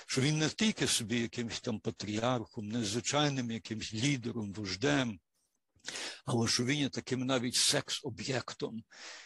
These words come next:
І це видно в його фотографіях, яких розповсюджуються і на соцмережах, і по всій Росії. Виступає, значить, без сорочки, з великими рушницями, ну і так далі, і так далі.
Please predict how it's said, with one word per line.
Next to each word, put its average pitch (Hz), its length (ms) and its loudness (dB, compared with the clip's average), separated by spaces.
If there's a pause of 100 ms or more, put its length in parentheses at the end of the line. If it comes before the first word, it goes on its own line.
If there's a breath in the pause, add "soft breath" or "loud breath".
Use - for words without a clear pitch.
І 123 60 -2
це 151 180 6
видно 151 380 4
в 110 80 -2
його 123 400 0
фотографіях, 123 1040 -2
яких - 380 -6
розповсюджуються 120 1120 -4 (520 loud breath)
і 135 120 4
на 135 140 4
соцмережах, 131 960 2
і 107 60 -6
по - 140 -6
всій - 260 0
Росії. 123 720 0 (360 loud breath)
Виступає, 131 920 4
значить, 110 480 -2
без 120 180 0
сорочки, 127 840 -2
з 90 100 -6
великими 120 560 2
рушницями, 127 880 -2
ну 131 160 0
і 135 180 0
так 123 260 0
далі, 113 380 0
і 117 140 -4
так 139 240 -4
далі. 131 460 2